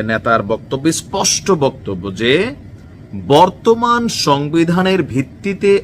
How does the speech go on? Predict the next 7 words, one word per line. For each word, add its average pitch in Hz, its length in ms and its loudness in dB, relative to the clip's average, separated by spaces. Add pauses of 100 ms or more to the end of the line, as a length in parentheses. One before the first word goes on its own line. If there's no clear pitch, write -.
অনুষ্ঠিত 160 520 -4
নির্বাচন, 160 720 4 (1800)
এটাতে 165 280 0
তারা 151 180 2
অংশ 123 300 -2
নেবে 98 280 -6
না। - 120 -14